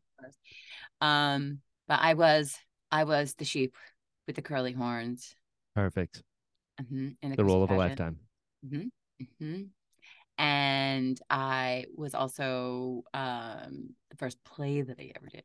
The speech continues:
Speaker 2: I was, uh, Gretel and the Sound of Music.
Speaker 1: Ooh.
Speaker 2: And I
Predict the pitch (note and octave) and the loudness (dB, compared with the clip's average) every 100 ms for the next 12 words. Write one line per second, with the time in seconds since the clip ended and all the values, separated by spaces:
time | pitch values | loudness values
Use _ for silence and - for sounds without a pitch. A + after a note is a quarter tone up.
0 | - C3+ B2 - - - C3 A#2+ A#2+ C3 | -12 -12 -12 -16 -20 -12 -12 -10 -12 -10
1 | A#2+ A#2 A#2 B2 C3 C3+ C3 B2+ F3 A3+ | -8 -10 -10 -12 -10 -8 -8 -8 -10 -10
2 | G3 G3 - _ - C#3 F#3+ G4 G#4+ C3 | -12 -14 -18 _ 0 4 6 8 10 10
3 | G2 F#2 D3+ D3+ D3+ D3 - D3+ D3 D3 | 8 2 0 0 -2 -4 -4 -2 0 0
4 | D3+ D3 | 0 -2